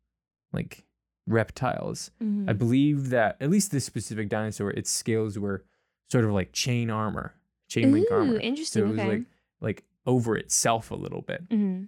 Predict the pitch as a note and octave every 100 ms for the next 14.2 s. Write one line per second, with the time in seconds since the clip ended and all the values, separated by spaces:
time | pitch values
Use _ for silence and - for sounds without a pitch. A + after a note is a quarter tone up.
0 | _ _ - A#2+ G#2+ B2+ B2 A2 F#2+ F#2+
1 | - G2 G2+ A2 A2 A#2+ A#2 - C#3 E3
2 | G#2+ G2 - G2 A#2 A2 A2+ A2 G#2+ G#2
3 | - A2 G#2+ A2 A2+ - A#2 A#2+ - -
4 | - _ _ - - - _ _ _ A2
5 | G2+ A#2+ G3 _ - _ _ _ _ _
6 | - A#2+ A2 G#2+ G2+ C3 - F#3 F#3 _
7 | - - B2+ - - - - G2+ C#3 D#3+
8 | G#2+ - - A#3 C4 A#3+ B3 A#3 A3+ G3
9 | - A3 C4+ F3 - A#3 A3+ F4+ G4 E4+
10 | E4 A#3 - C4+ - - A3+ A#3+ G#3 C4+
11 | B3 G3+ D#4 C4+ F3+ A3+ D#3+ D3 G#3+ -
12 | G#3+ F#3 - - D3 B3 A4+ G#4+ C5+ B4+
13 | F4+ - - D#4 - - - - A3+ -
14 | C4